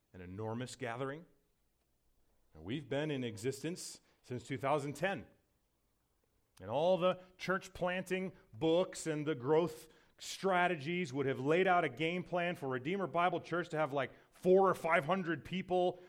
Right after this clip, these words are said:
on a Sunday by now, and it hasn't turned out that way. In fact, looking outside our specific church body, we can see Christianity in our culture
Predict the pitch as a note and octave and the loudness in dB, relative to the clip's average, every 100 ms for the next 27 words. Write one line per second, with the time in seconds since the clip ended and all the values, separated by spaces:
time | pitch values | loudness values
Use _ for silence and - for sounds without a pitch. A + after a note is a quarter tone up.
0 | - D3+ C#3+ - F#3 F3 D3+ D3 D3 D3 | -4 -4 -2 -2 0 0 2 2 2 0
1 | D3+ D3+ C#3 F3+ G3 A3 A#3+ C#4 G2+ D2+ | 0 0 0 -2 -4 -4 -4 -6 -10 -12
2 | - _ _ _ _ _ _ _ _ _ | -16 _ _ _ _ _ _ _ _ _
3 | _ _ _ _ _ _ _ _ _ _ | _ _ _ _ _ _ _ _ _ _
4 | _ _ _ - G#2+ C#3 F#3 C3 - - | _ _ _ -18 -8 2 2 2 -2 -14
5 | _ _ _ A#2 A#2 A2+ - A2 D#3 - | _ _ _ -10 -8 -8 -4 0 0 0
6 | - E3 B2 A#2 A2+ A2 A2 A#2 B2 G#2 | -4 0 2 2 0 -4 -6 -12 -12 -10
7 | G#2+ - A2 G2+ G#2 G#2 B2 B2+ - - | -12 -10 -10 -8 -6 -4 -6 -10 -16 -6
8 | D3 D3+ C3+ C3 B2 A#2+ - _ - C#3 | -6 -6 -8 -6 -6 -8 -12 _ -8 -8
9 | - B2 A#2 C#3 B2 A2+ A2 A2 _ _ | -8 -8 -4 -4 -4 -6 -8 -14 _ _
10 | _ _ _ _ _ _ - A2 B2 C3+ | _ _ _ _ _ _ -10 -4 -2 -2
11 | - C#3+ D3 D3 B2 G#2+ | -6 -6 -6 -6 -8 -8